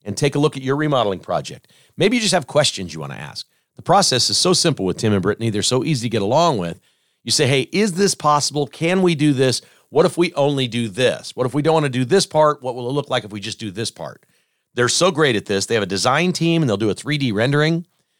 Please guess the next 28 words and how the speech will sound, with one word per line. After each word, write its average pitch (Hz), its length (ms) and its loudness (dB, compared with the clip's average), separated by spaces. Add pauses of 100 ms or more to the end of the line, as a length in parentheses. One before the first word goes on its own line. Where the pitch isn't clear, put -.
(140)
They'll 117 140 2
walk 139 280 2
you 160 60 0
through 143 160 -4
the 123 100 2
whole 123 160 2
deal, 147 320 0
and 143 140 -2
then 190 80 0
they'll 226 140 4
walk 175 240 2
away 135 420 2 (300)
and 104 80 -12
say, 131 140 0
"Here's 147 240 -4
what 202 120 0
it 220 100 -6
costs. 151 600 -2 (220)
You 117 180 -4
let 127 160 2
us - 120 -2
know 117 140 0
if 101 80 -4
you're 98 100 -2
interested 95 280 -2
in 92 80 2
doing 73 240 -6
it." - 100 -20